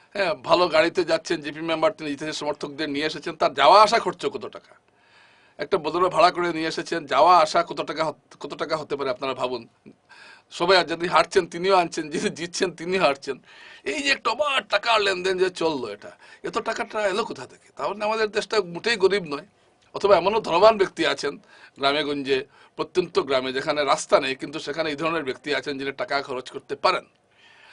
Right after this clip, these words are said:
এবং ভোটারদের, ভোটাররাও, এবং বহু ভোটার দেখলাম, তারা দিব্যি মেনে, এবং পাহারা দেওয়া হচ্ছে ভোটারকে, যাতে ধরুন পাঁচটা বাড়িতে আমি টাকা দিয়ে এলাম, তারপর আপনি গেলেন এদেরকে কিনতে, তো তখন কিন্তু এরা আপ-,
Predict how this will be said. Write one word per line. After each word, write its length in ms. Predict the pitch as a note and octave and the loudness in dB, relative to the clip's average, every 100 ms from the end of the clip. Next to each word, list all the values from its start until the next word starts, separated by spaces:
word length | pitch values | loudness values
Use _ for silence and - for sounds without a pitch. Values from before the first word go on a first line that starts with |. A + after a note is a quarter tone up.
| - - | -12 -6
এবং 160 | A#3+ | -6
ভোটারদের, 500 | G#3 G#3+ B3+ A3 A#3+ | -4 0 0 2 -2
ভোটাররাও, 640 | A3 G3+ C4+ C4+ C4+ C4 - _ - - | -2 0 2 4 4 2 -2 _ -20 -8
এবং 120 | G#3+ | -4
বহু 260 | F3 G3+ C4+ | 0 2 2
ভোটার 260 | G#3+ A3+ F3 | 2 2 4
দেখলাম, 360 | G3+ G3+ G3 | 2 4 4
তারা 180 | G#3+ G#3+ | 4 2
দিব্যি 320 | F#3 F#3+ G#3 | 2 -2 -2
মেনে, 140 | F#3+ G3 - - - | -2 -4 -10 -20 -2
এবং 120 | A#3+ B3 | -2 4
পাহারা 280 | G#3 C#4+ D4 | 6 8 6
দেওয়া 180 | C4+ | 6
হচ্ছে 220 | A3 - E3+ | 2 2 0
ভোটারকে, 400 | D#3 D3+ C#3 C#3 | 2 2 2 -2
যাতে 240 | D#3 G#3 C4 - - _ - | 0 -2 -4 -12 -20 _ -2
ধরুন 120 | G#3+ | 0
পাঁচটা 340 | E3+ - A3+ | 0 0 4
বাড়িতে 260 | G#3 G#3 - | 8 8 6
আমি 160 | D#3+ E3+ | 4 4
টাকা 260 | D3+ C3 | 2 2
দিয়ে 180 | A#2+ A2+ | -2 -6
এলাম, 200 | G2 E2 _ _ | -8 -12 _ _
তারপর 240 | F3 F3+ G3 | 2 6 6
আপনি 280 | - G#3+ | 4 2
গেলেন 300 | F3+ D3+ D3+ - | 0 0 -4 -10
এদেরকে 400 | D3 C#3+ C#3 C#3+ | -8 -6 -6 -8
কিনতে, 380 | C#3 B2+ C3+ - _ _ _ _ - _ - | -8 -12 -14 -18 _ _ _ _ -20 _ -12
তো 80 | E3+ | -2
তখন 280 | G3 A3+ | 2 2
কিন্তু 220 | G#3+ G#3+ G#3 | 2 -2 4
এরা 140 | F3+ | 6
আপ-, 140 | D#3+ | 4